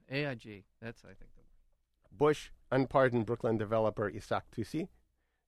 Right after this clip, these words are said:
Speaker 2: just a day after the White House had announced that the president had wiped away his conviction on fraud charges.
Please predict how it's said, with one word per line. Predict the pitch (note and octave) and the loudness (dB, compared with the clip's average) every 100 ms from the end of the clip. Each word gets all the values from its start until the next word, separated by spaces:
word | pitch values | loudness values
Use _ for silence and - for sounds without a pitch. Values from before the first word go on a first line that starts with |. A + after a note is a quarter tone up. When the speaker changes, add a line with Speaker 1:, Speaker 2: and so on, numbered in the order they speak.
| - | -6
Speaker 2:
just | A2 - | -6 -4
a | G2+ | -2
day | G#2+ G2+ | 0 0
after | G#2+ A2 | 0 0
the | G2+ | 0
White | G2+ G2+ | 0 0
House | G#2 - | -2 -2
had | G2+ | -2
announced | G2+ G#2+ A2+ - | 0 2 2 0
that | A2+ - | -8 -6
the | |
president | - C3+ B2+ B2 C3 | 0 2 2 0 0
had | B2+ | 0
wiped | A#2 A#2+ A#2+ | 2 2 2
away | A#2 A#2 | 0 0
his | - | -2
conviction | A#2 A2+ A2+ A2+ | -4 -2 -4 -2
on | G#2+ G2+ | 0 0
fraud | - G2+ G2+ | 0 -2 0
charges. | - G#2 F#2 F2 | -2 -2 -2 -6